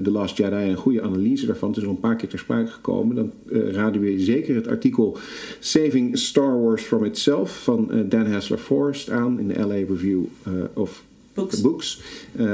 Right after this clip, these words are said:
Speaker 1: op internet te vinden. We zullen een link plaatsen op de Facebook, eh, pagina. Ehm, voordat we gaan afsluiten wil ik van jullie nog weten waar jullie de komende twee weken naar uitkijken. Of er nog iets bijzonders is wat jullie willen gaan, eh, zien of, eh, eh, waar jullie naartoe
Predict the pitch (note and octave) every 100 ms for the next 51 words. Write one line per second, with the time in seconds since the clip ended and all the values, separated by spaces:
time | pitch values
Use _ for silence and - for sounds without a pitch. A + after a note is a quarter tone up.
0 | - A2+ C#3+ A2+ F#2+ E2+ - C#3 D#3 A2+
1 | A2+ G#2+ A#2 A2+ - G#2 G2 - - -
2 | C#3 C#3+ C#3+ A#2 - A2+ G#2+ - A2 G#2+
3 | - G#2 C3+ - - - - - - C#3
4 | C3 C3 B2+ C3 - - - - - -
5 | A3 A3+ E3+ D3 C3 A#2+ F#3 - A2+ A#2
6 | C#3+ D#3+ C#3+ - - C#3+ C3 C3+ B2+ B2+
7 | C3+ A#2+ A2+ A2 A#2 A2+ A#2 A2 A2+ A2+
8 | A#2 A2+ G#2+ G#2 G#2+ - A3 G3+ B2 G2+
9 | - G2+ G2 F#2 - F2 F2+ G2+ G2 -
10 | F#2 - - - - - - - A#2+ -
11 | G2+ C#3+ D3 B2+ A#2+ A#2 A2+ - G#2+ G2+
12 | G2+ - F#2+ F#2 G2 F#2+ F#2 - D3+ C#3+
13 | - - - - A2+ - - A2+ G2 F#2+
14 | F#2 G2 F#2 F2 F#2+ F2+ F2+ G2 - D3+